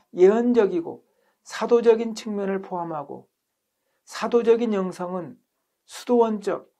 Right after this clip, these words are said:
혹은 관상적인 영성의 차원을 고려하는 것입니다. 이것은 영성가들이 자주 예를 들어 설명한 것처럼 마리아와 마르다를 서로 다른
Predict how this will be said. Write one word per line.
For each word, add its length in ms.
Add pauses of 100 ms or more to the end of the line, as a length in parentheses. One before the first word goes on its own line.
(380)
혹은 380 (380)
관상적인 880
영성의 480
차원을 640 (260)
고려하는 520
것입니다. 560 (1000)
이것은 400
영성가들이 720
자주 580
예를 340
들어 200
설명한 600
것처럼 480 (800)
마리아와 560
마르다를 540
서로 340
다른 500